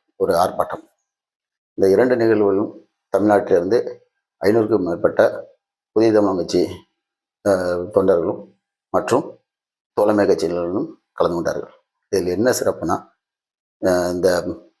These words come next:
அ, போராட்டம், இந்த மூன்று சதவீத இது, அ, போராட்டங்களுக்கு இதுவரை ஆதித்திராவிட சமுதாயத்து-, பறையர் சமுதாயத்திலிருந்து அதிகமா கலந்து கொள்ளாம இருந்தாங்க. ஆனா, இப்போ இந்த போன மாதம் நவம்பர் ஏழாம் தேதி சென்னையில் நடைபெற்ற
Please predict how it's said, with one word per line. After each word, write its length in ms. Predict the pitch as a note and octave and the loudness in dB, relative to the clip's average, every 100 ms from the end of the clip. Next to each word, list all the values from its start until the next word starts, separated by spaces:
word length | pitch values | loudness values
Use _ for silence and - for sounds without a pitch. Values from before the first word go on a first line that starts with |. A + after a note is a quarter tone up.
| F2 | -2
அ, 160 | F2 | 0
போராட்டம், 640 | - B2 B2 G#2+ A#2 - - | 2 4 4 4 0 -2 -2
இந்த 300 | G#2+ G2 G2 | 0 2 2
மூன்று 240 | G2+ A2 G#2+ | 2 2 2
சதவீத 600 | G#2+ G#2 G2+ G2 G2 F#2 | 4 4 4 4 4 0
இது, 440 | - G#2 F#2+ E2+ | 2 2 2 0
அ, 120 | F2+ F2 | -2 0
போராட்டங்களுக்கு 600 | G2 G2 F#2 E2 D#2 G#2 - _ _ _ _ | 4 4 2 -6 -2 -2 -2 _ _ _ _
இதுவரை 540 | F2+ G#2 F#2+ G#2 - - _ _ _ _ _ _ _ - | 0 4 6 4 0 -10 _ _ _ _ _ _ _ -2
ஆதித்திராவிட 480 | A2 B2+ B2+ A2+ G#2 | 0 0 2 4 4
சமுதாயத்து-, 440 | - G2 F#2 F2+ - | 2 2 0 -2 -2
பறையர் 300 | - G#2+ G#2 | 2 4 2
சமுதாயத்திலிருந்து 460 | F#2 F#2 E2+ F2 - | 0 -2 -4 0 0
அதிகமா 600 | D#2 F#2 G2 F#2 - - _ _ _ | 0 -2 -2 -2 -4 -10 _ _ _
கலந்து 220 | _ F#2+ F#2 | _ 0 0
கொள்ளாம 300 | E2+ F#2 E2 | 0 -2 -4
இருந்தாங்க. 400 | E2 E2 A2+ - _ | -6 -2 -4 -4 _
ஆனா, 420 | F2 F2+ F#2+ - _ _ _ | -2 0 -2 -6 _ _ _
இப்போ 300 | - F2+ F#2 | -12 -2 0
இந்த 600 | E2+ - - F#2+ F2 E2+ - | 0 -2 0 2 2 -2 0
போன 260 | G2+ A2 | 4 4
மாதம் 440 | G#2 F#2+ F#2 A#2+ - - _ _ | 4 2 2 -2 -6 -20 _ _
நவம்பர் 320 | - G#2+ A2+ | -2 2 2
ஏழாம் 280 | G2 G2 F#2+ | 4 4 2
தேதி 120 | F2+ | 0
சென்னையில் 340 | F#2+ F2+ A2 G#2+ | -2 0 2 2
நடைபெற்ற 640 | F#2 F#2+ F#2 - G#2+ - | 0 -2 -2 0 0 -2